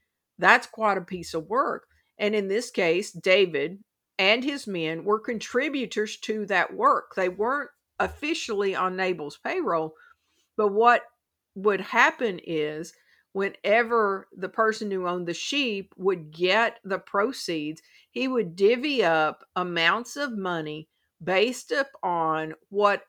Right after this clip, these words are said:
others had done for him. In other words, kind of a business transaction of, "You took,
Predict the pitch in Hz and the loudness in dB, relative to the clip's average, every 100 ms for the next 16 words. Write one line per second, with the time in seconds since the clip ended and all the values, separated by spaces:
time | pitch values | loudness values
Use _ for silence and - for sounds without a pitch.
0 | - 196 214 254 247 - 214 175 156 180 | -2 0 4 2 2 -2 -6 -6 -4 -2
1 | 180 180 - 214 208 202 165 135 - _ | -2 -4 -2 0 0 -2 -10 -14 -16 _
2 | _ - 247 269 330 381 226 190 175 170 | _ -4 2 4 4 2 2 4 4 2
3 | - 247 247 233 226 147 156 180 226 220 | -4 -2 -2 0 -2 -2 -4 -4 -6 -8
4 | - - 202 196 185 185 285 302 - 170 | -8 -6 -4 -4 2 4 4 0 -6 -6
5 | 175 - 185 180 170 165 - _ _ _ | -8 -4 0 0 0 -4 -10 _ _ _
6 | _ _ _ _ 190 220 214 233 | _ _ _ _ -6 -6 2 2